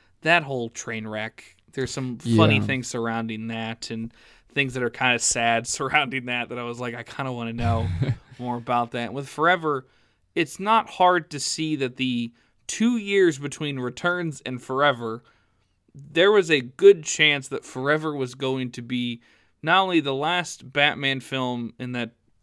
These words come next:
Speaker 1: in that series, could be the last Batman film in at least a decade if it wasn't good enough.
Speaker 2: <laughs>
Speaker 1: So it was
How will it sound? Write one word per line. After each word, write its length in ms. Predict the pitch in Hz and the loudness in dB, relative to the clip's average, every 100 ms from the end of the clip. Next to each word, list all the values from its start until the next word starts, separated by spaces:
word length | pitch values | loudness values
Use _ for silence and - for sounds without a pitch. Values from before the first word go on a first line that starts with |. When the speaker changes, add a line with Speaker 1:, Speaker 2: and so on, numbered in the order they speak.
| _ _ _ | _ _ _
Speaker 1:
in 160 | - 143 | -8 -4
that 180 | 123 113 | -4 -4
series, 500 | - 156 170 190 - _ _ - | 0 2 2 -2 -10 _ _ -2
could 120 | 208 | 2
be 60 | 208 | 4
the 80 | |
last 300 | 180 165 143 | 6 4 2
Batman 420 | 139 147 139 135 127 | 2 2 4 -2 -2
film 400 | 135 123 120 117 _ _ _ _ | -4 -2 -4 -8 _ _ _ _
in 400 | 143 127 123 117 - _ - | 0 0 0 -8 -14 _ 0
at 140 | 151 | 2
least 380 | 147 156 143 139 | 4 4 4 -4
a 60 | |
decade 600 | 120 120 117 - 113 78 - | -6 -6 -8 -8 -8 -8 -10
if 200 | 107 - | -4 -4
it 100 | - | -4
wasn't 360 | 120 - 131 | -4 -6 -6
good 180 | - 127 | -8 -2
enough. 500 | 120 110 98 - - | 4 6 6 2 -6
Speaker 2:
<laughs> 100 | 143 - - - _ | -8 -8 -18 -20 _
Speaker 1:
So 640 | - 143 127 120 113 - _ _ _ | 0 2 2 0 -4 -8 _ _ _
it 80 | 151 | -2
was 420 | 143 131 120 - | -2 -4 -8 -12